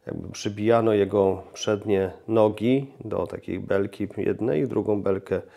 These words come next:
wzdłuż przybijano i obracano na takim rożnie, żeby go upiec dookoła, na ogniu. Zanurzano go w ogień.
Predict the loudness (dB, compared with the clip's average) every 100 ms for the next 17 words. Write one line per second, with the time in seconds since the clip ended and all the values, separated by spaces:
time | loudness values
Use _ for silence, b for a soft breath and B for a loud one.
0 | B B B B _ -6 -6 -2 2 2
1 | 0 -6 -12 -10 -6 -2 -2 -2 0 0
2 | 0 -4 -8 -12 b b b -20 -6 0
3 | 4 6 4 2 2 4 2 2 0 -2
4 | -12 _ _ _ _ -14 -10 -6 0 4
5 | 6 4 -2 -2 0 -2 -6 b b b
6 | b -8 -2 0 2 2 4 2 2 -6
7 | -8 -14 0 2 2 2 4 4 2 -6
8 | -6 -6 0 0 0 -6 -8 -10 -18 -6
9 | -2 -2 0 2 2 4 2 0 2 4
10 | 4 -2 -8